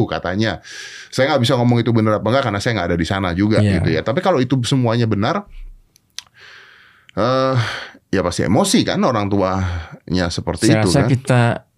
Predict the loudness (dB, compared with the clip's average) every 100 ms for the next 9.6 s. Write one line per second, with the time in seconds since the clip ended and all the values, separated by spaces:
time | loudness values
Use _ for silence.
0 | _ 0 2 2 2 0 2 2 4 2
1 | 4 4 4 4 4 2 -2 2 2 4
2 | 2 2 0 2 2 4 2 2 0 0
3 | 0 0 0 0 -2 _ -8 0 2 2
4 | 0 0 2 4 2 2 2 4 4 4
5 | 4 2 0 0 -2 -2 -2 -2 0 0
6 | 2 0 -2 0 2 2 2 0 -2 -6
7 | -4 -2 0 0 0 -4 -6 -4 -2 -2
8 | 0 -2 -4 -12 _ -8 -8 -6 -4 -2
9 | 0 0 0 0 0 0